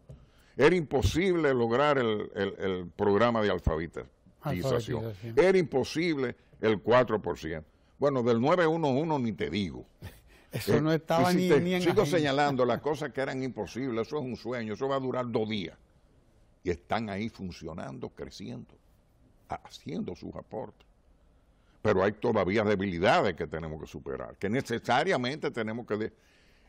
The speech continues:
Speaker 1: que, que mejorar para que las demás funcionen.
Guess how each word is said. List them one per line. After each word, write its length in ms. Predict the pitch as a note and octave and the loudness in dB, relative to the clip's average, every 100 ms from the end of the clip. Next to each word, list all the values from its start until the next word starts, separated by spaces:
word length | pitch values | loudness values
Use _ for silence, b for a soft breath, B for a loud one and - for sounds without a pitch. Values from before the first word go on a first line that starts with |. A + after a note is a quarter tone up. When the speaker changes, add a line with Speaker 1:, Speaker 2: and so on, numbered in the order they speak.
| b _ - | b _ -6
Speaker 1:
que, 220 | - G2+ - | -2 -2 0
que 160 | G#2 | 0
mejorar 580 | G2+ G2 F#2+ F2+ E2+ F2 | 2 0 0 2 0 -4
para 400 | - G2+ A2 - | 0 2 2 0
que 120 | G#2+ | 0
las 180 | G2+ F2 | 0 0
demás 720 | E2+ E2+ G#2+ C#3 - - - _ _ _ _ _ _ _ _ _ | -2 -2 -2 -2 -6 -16 -20 _ _ _ _ _ _ _ _ _
funcionen. 640 | G2 F#2+ - C#3 - | -10 -8 -8 -8 -8